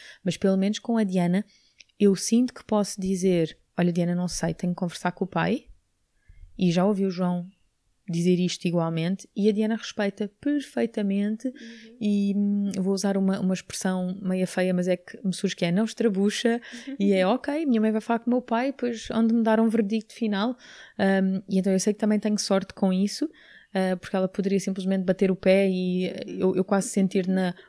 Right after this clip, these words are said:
Speaker 1: obrigação de, "Bem, eu tenho que dar uma resposta agora, que é para ver se isto cessa",
Speaker 2: Uhum,
Speaker 1: não é?
Speaker 2: uhum.
Speaker 1: Então, hum, meio que esta é a nossa verdade cá em casa.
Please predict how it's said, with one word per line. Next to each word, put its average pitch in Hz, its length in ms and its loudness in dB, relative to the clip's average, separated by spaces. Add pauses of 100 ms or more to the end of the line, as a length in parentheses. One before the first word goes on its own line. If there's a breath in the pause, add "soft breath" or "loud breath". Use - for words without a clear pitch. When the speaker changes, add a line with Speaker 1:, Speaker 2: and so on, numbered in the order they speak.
(140)
Speaker 1:
obrigação 190 440 4
de, 175 80 2
"Bem, 180 140 6
eu 175 60 4
tenho 190 160 4
que 180 40 -2
dar 180 120 2
uma 180 140 4
resposta - 380 -4
agora, 180 240 2
que 185 60 0
é 185 40 0
para 180 100 2
ver 185 80 0
se - 140 -2
isto - 260 -10 (100)
cessa", - 500 0 (140)
Speaker 2:
Uhum, 196 180 -10
Speaker 1:
não 170 140 2
é? 165 140 0
Speaker 2:
uhum. 185 360 -10 (500)
Speaker 1:
Então, 202 400 2 (680 loud breath)
hum, 185 440 0
meio 185 200 4
que 190 120 -2
esta - 200 0
é 185 80 4
a - 20 0
nossa 180 520 0
verdade 175 500 2
cá 180 140 -2
em 175 100 0
casa. 160 420 -2